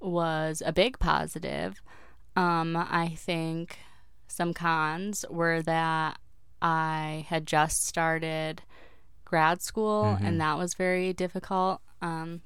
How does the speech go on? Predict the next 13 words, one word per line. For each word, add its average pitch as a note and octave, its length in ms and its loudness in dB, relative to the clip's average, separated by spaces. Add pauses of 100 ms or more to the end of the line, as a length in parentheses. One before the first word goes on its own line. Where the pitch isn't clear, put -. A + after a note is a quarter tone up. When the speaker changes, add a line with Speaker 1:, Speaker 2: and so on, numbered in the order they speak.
(520)
Speaker 1:
it - 80 -10
was E3+ 140 -2
a E3 60 0
different D#3 340 0
pace E3 320 -2
of D#3+ 340 0 (320)
learning C4 540 6
and B3 80 2
everything A#3 360 2
for A3 180 2
me. G#3+ 300 2 (380)
You E3+ 520 2
had D#3+ 920 -2